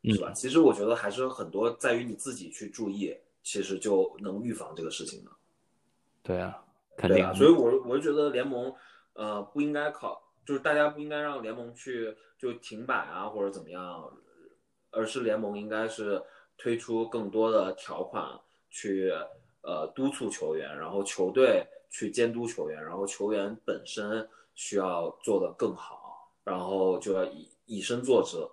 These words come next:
Speaker 2: 作-，作则嘛，因为你，你拿这个薪水其实就要为球-，球队打上比赛的，我是觉得你拿了这个薪水就有一份责任在的，所以他们应该是自己就把这个方面做好，而不是说去出去 party 啊，或者怎么样，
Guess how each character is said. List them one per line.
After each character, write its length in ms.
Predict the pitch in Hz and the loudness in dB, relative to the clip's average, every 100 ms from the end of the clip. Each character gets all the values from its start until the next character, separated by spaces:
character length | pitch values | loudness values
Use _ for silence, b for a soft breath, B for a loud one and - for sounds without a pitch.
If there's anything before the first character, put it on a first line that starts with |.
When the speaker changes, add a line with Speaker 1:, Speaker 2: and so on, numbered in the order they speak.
| - | -12
Speaker 2:
作-， 200 | - 131 - - - | 4 4 4 -2 -4
作 180 | - 120 | 4 4
则 220 | - 76 | 4 -6
嘛， 200 | 92 73 | -6 -6
因 120 | 85 | -6
为 80 | 107 | -8
你， 360 | 110 95 98 90 | -8 -8 -8 -8
你 120 | 98 | -8
拿 220 | 95 90 101 | -6 -6 0
这 80 | |
个 60 | 135 | 0
薪 220 | 131 135 | 0 0
水 140 | 131 - | -2 -2
其 140 | - | -4
实 100 | 98 | -4
就 120 | 104 | 2
要 260 | 113 107 107 B B | 4 4 0 B B
为 440 | 123 113 95 82 - _ _ - | 6 8 8 0 -10 _ _ -14
球-， 380 | - 98 113 - | 2 4 4 2
球 180 | - 92 | -4 0
队 160 | 120 | 2
打 160 | 110 - | 2 -2
上 120 | 104 | -8
比 160 | 98 90 | -10 -10
赛 140 | - 80 64 | -10 -8 -8
的， 80 | |
我 100 | 57 | -10
是 120 | - - | -12 -14
觉 80 | |
得 260 | - 52 53 b b | -12 -10 -10 b b
你 120 | 110 | -2
拿 180 | 104 101 | 2 6
了 60 | 139 | 6
这 80 | |
个 80 | 135 | 6
薪 220 | 113 123 | 4 0
水 160 | 123 - | -2 -2
就 200 | 104 95 | 0 -2
有 180 | 87 85 | -2 -8
一 80 | - | -10
份 180 | 110 98 | -10 -8
责 180 | - | -10
任 140 | 80 76 | -12 -12
在 100 | - - | -14 -14
的， 80 | - - | -16 -8
所 160 | 90 | -6
以 20 | |
他 100 | 87 | -4
们 120 | 95 104 | -4 -4
应 160 | 110 | 0
该 300 | 117 117 117 | 4 6 6
是 180 | 117 107 | 4 -4
自 180 | - 127 | -8 -8
己 140 | 107 | -8
就 120 | 104 | -4
把 120 | 104 - | -4 -4
这 160 | 98 | -4
个 80 | 98 98 | -4 -4
方 180 | - 117 | -6 -4
面 260 | 120 101 - | -2 -4 -4
做 160 | - 107 | -2 -2
好， 320 | - - b b b b | -4 -14 b b b b
而 160 | 107 | 2
不 120 | 110 | 4
是 60 | 113 | 0
说 220 | 110 110 | 2 2
去 240 | 110 104 92 | 0 -6 -10
出 180 | - | -10
去 240 | 98 101 92 - | -8 -4 -4 -4
party 300 | 101 101 92 | -6 -6 -8
啊， 240 | 69 71 | -10 -12
或 100 | - | -12
者 60 | 69 | -14
怎 80 | - | -16
么 60 | |
样， 120 | - | -20